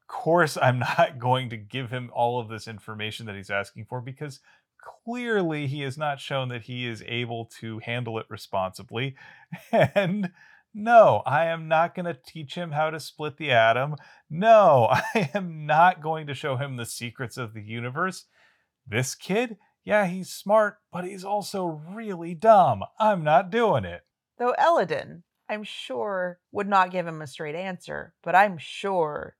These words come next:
Speaker 2: that if Kvothe went up to talk to Elodin and actually was honest about his wants, his needs, that Elodin would either be perfectly okay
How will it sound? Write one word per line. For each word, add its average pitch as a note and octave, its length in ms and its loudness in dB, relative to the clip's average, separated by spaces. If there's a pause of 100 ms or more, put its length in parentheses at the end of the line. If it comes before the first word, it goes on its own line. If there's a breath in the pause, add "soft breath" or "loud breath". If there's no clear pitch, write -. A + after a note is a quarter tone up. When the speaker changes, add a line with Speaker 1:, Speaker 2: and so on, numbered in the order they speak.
(120)
Speaker 2:
that E3+ 280 0
if E3 200 -4
Kvothe F3 460 -8
went F3 160 -8
up E3 200 -10
to - 120 -20
talk E3+ 340 -2
to - 180 -8
Elodin D3+ 440 -6
and D3+ 200 -16
actually D#3+ 500 -8
was D#3 240 -14 (200)
honest D#3 800 -4 (560 soft breath)
about E3 420 0
his E3 300 -12
wants, D#3+ 540 -4
his D3+ 260 -14
needs, E3 1040 -12 (160)
that F#3 160 -2 (100)
Elodin F3 640 0 (220)
would F3+ 260 -2
either G3 600 -2 (120)
be F3+ 100 -16
perfectly A#3 520 -12
okay A3+ 460 -10